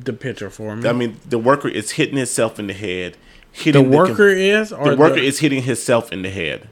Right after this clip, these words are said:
Speaker 1: Well, you said customer.
Speaker 2: I'm sorry. The worker. The customer is going in on the worker.
Speaker 1: Uh-huh.
Speaker 2: The worker starts hitting himself in the head because what the customer is saying to him and start, the customer is going in on him. So the worker, overwhelmed, starts hitting himself,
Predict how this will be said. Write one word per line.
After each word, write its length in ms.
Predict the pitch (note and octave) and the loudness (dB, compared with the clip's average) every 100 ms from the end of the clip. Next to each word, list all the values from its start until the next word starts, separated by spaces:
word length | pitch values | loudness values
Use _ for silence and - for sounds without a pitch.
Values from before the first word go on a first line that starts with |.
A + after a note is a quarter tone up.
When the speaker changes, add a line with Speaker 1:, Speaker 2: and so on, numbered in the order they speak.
| _ - | _ -4
Speaker 1:
Well, 160 | D3+ | 0
you 180 | D3 D3+ | 0 -2
said 440 | D3 B2 A#2 - - - | -2 -4 -6 -12 -20 -10
customer. 500 | - C3+ - F2+ - - _ _ - | -4 -4 -6 -16 -18 -20 _ _ -6
Speaker 2:
I'm 140 | B2 | -6
sorry. 300 | A#2+ G2 D#2 - _ - | -4 -6 -6 -14 _ -6
The 120 | A#2 | -4
worker. 520 | G2+ C#3 C#3 G2 E2+ _ _ - | 2 2 2 -8 -10 _ _ -10
The 60 | |
customer 360 | A2+ D#3+ D#3 D3+ | 2 2 2 -2
is 160 | A#2+ G#2+ | -2 -2
going 280 | B2 A#2+ - | -2 -2 -4
in 140 | A#2+ | -4
on 80 | G#2 | -4
the 80 | F#2+ | -4
worker. 420 | F#2+ F2 D#2+ E2 _ | -6 -6 -8 -20 _
Speaker 1:
Uh-huh. 280 | B2+ B2+ B2 | -12 -10 -4
Speaker 2:
The 80 | C#3 | -2
worker 340 | G#2 B2+ C#3 C#3+ | 2 2 2 -2
starts 300 | - A2 - | 0 0 -2
hitting 260 | D3+ C3 | -4 -4
himself 400 | B2+ A2+ A#2+ G2+ | -4 -4 -2 -4
in 80 | G#2+ | -6
the 60 | F#2+ | -10
head 240 | G2+ G2+ | -4 -4
because 240 | F#2+ - F#2+ | -2 -8 -8
what 160 | G2 | -8
the 60 | F2+ | -10
customer 420 | - A2+ G2+ F#2+ | -10 -10 -8 -10
is 160 | C#2+ F#2 | -10 -12
saying 320 | - G2 F2+ | -10 -10 -10
to 100 | F#2+ | -14
him 180 | G2 F2+ | -14 -14
and 80 | F2 | -10
start, 280 | E2+ E2 - - _ _ | -10 -10 -16 -20 _ _
the 80 | - | -8
customer 280 | B2 - F#2+ | -8 -6 -10
is 100 | F2+ | -8
going 280 | G2+ F#2+ - | -8 -8 -10
in 160 | F#2+ | -10
on 80 | E2 | -10
him. 220 | F#2+ D#2+ _ - - | -14 -18 _ -20 -12
So 100 | G#2+ | -8
the 140 | F#2+ | -6
worker, 520 | G2 B2+ - F#2+ F2+ _ _ _ - | 0 0 0 -8 -8 _ _ _ -2
overwhelmed, 840 | B2+ B2 A2 G2+ A2 A2+ F2+ F2+ F#2 _ _ | 0 2 0 0 -2 -2 -4 -8 -16 _ _
starts 340 | - G#2 - | -4 -4 -4
hitting 360 | - D#3 D3+ B2+ | -6 -2 -2 -2
himself, 600 | A2 G2 - D#2+ C#2 | -6 -8 -4 -4 -6